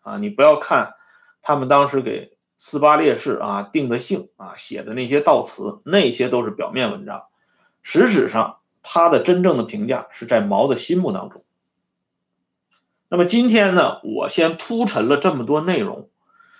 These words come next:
就是为了啊，给大家先做一点啊小功课。这样呢，我们在下一期节目中讲到李特啊追杀毛泽东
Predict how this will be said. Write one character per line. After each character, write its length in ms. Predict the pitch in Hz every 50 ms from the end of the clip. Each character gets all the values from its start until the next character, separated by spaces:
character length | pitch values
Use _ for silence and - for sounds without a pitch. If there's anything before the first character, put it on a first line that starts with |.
| _ _ _
就 240 | - - 226 202 156
是 100 | 131 139
为 240 | 123 151 180 165 135
了 280 | 107 - - - - _
啊， 300 | 110 107 107 107 107 - _ _ _ _ _ _ _ _ _ _ _
给 160 | - 113 110
大 220 | - 147 131 127
家 300 | 123 139 139 143 - - - _ _ _ _ _ _ _ _ _ _ _ _ _ _
先 400 | - - 165 151 151 147 147 - _ _ _ _ _ _ _ _ _ _ _ _ _ _ _ _ _ _ _ _ _
做 180 | - 180 151
一 120 | 135 - 113
点 260 | - - - - - -
啊 340 | - 110 104 101 - - - _ _ _ _
小 260 | - - 104 95 101
功 220 | - 156 160 180
课。 340 | 180 - 220 - - - _ _ _
这 140 | _ - 208
样 180 | 208 190 175 151
呢， 220 | 139 127 123 - -
我 240 | 120 113 107 -
们 180 | 113 110 110 120
在 160 | 135 151 156
下 380 | 156 - - 262 269 - 175 147
一 80 | 135
期 160 | 127 - 147 143
节 160 | 120 113 110
目 160 | 127 123 117
中 240 | 120 131 131 135 - _ _ _ - - _ _ _
讲 280 | - 139 135 - 104 117
到 120 | 156 165
李 280 | 147 113 110 104 92 -
特 340 | - - - 269 226 - - -
啊 180 | 104 104 101 101 -
追 220 | - 170 190 185
杀 200 | 180 - 175 170
毛 220 | 170 180 123 131 170
泽 140 | 170 180 185
东 260 | 196 196 202 208